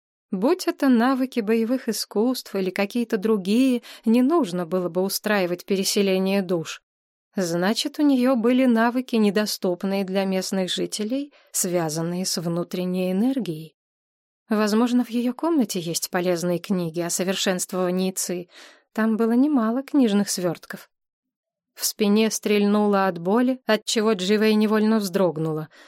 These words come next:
Нет, она так долго не продержится. Девушка решила попробовать нащупать внутреннюю энергию, следуя советам брата.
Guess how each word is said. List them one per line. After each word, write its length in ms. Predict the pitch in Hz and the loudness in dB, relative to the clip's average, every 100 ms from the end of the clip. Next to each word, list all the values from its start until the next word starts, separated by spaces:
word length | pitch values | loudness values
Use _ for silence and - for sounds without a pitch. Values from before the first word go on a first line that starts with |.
| - - _ - | -20 -20 _ -2
Нет, 600 | 214 185 151 139 131 156 - | 0 0 -6 -12 -14 -14 -4
она 520 | 202 180 175 175 185 | -2 -2 -2 0 -2
так 380 | - 220 220 196 | -2 0 0 0
долго 400 | 190 185 190 196 | 2 2 2 2
не 120 | 208 | 0
продержится. 1000 | 208 220 196 160 160 156 147 175 - 175 _ _ _ _ _ _ _ _ | 0 -2 -2 0 -2 -2 -6 -8 -12 -12 _ _ _ _ _ _ _ _
Девушка 500 | 226 240 370 359 - 330 | 0 2 2 0 0 -2
решила 380 | 302 - 294 | 0 0 0
попробовать 680 | 269 240 240 262 240 233 240 | 0 -2 0 0 2 0 0
нащупать 680 | 226 233 - - 240 226 226 | 0 0 -2 -4 -2 -2 -2
внутреннюю 840 | 196 214 240 220 220 208 214 208 202 | 0 2 0 0 0 2 2 2 2
энергию, 600 | 202 247 254 247 254 240 | 2 0 0 0 0 -2
следуя 540 | - 202 214 196 202 | -2 0 0 -2 -4
советам 640 | 196 208 202 202 208 196 | -2 -4 -2 -4 -2 -2
брата. 380 | 180 165 - | -2 -6 -10